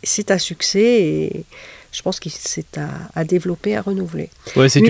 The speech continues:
Speaker 2: une... volonté de reconduire ces actions-là, grand
Speaker 1: Voilà.
Speaker 2: public.
Speaker 1: Et, et d'autres actions, euh, par exemple aussi, que, que, euh, qui me tiennent à cœur, c'est comme le, le tennis santé.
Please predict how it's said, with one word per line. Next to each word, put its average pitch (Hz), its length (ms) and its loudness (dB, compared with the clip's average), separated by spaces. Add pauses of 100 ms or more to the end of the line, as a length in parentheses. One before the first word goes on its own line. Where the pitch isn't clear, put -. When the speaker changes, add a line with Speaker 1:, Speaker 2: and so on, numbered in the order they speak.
Speaker 2:
une... 131 40 6
volonté 135 360 8
de 135 100 6
reconduire 127 500 6
ces 117 180 2
actions-là, 117 520 6
grand 131 140 6
Speaker 1:
Voilà. 226 240 6
Speaker 2:
public. 147 440 4 (300)
Speaker 1:
Et, 180 400 2 (240)
et 196 360 4
d'autres 277 480 4
actions, 262 540 8
euh, 185 320 6
par 170 200 2
exemple 214 360 2
aussi, 220 360 0
que, 170 260 0
que, 160 500 -2 (540)
euh, - 40 -14 (920)
qui 220 120 2
me 190 140 6
tiennent 220 380 4
à 190 80 4
cœur, 285 560 4
c'est 190 500 8 (120)
comme 214 440 4
le, 165 320 6
le 170 160 2
tennis 214 360 2
santé. 233 440 2